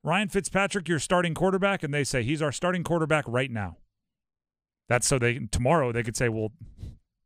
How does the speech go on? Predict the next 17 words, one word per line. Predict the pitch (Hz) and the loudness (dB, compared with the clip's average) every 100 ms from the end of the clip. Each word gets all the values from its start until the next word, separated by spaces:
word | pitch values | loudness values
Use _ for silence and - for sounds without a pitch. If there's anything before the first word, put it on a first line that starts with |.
| - | 0
that | 175 | 2
was | 147 | 2
right | 139 131 | 2 2
then. | - 180 127 113 - - - | 2 0 0 -6 -12 -18 0
Right | 147 143 | 0 2
now, | 127 190 165 156 - _ | 4 4 4 0 -4 _
we're | - 190 190 139 | -2 0 0 -4
gonna | - 185 | -2 0
bench | 139 180 175 | 2 0 2
him | 175 165 | 0 0
for | 160 | 0
Tua | 139 151 | 0 0
Tagovailoa." | 123 117 107 101 92 82 _ _ - | 0 0 0 0 -6 -12 _ _ 0
Like, | 127 123 | 0 2
it's, | 139 127 | -2 0
it's, | 156 139 - - - | -2 -2 -4 -8 -6
it's | 160 113 - | -6 -4 -4